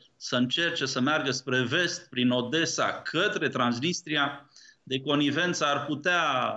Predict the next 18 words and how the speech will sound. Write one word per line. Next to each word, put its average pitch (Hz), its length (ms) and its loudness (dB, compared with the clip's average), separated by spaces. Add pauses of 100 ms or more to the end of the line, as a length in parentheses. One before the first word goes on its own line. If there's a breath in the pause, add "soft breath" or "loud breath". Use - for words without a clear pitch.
(580)
uh, 117 300 -2
eu 135 100 2
știu, 165 280 2
uh, 123 580 2 (240)
lansa 147 880 2
vreun 143 200 0
atac 143 460 0
dinspre 180 400 -2
vestul, 160 460 0
uh, 147 320 0
Ucrainei, 147 500 0
ceea 214 220 0
ce 220 120 -4
deocamdată 208 600 0
pare 165 420 2
greu 160 200 2
de 196 120 0
crezut, 135 480 -2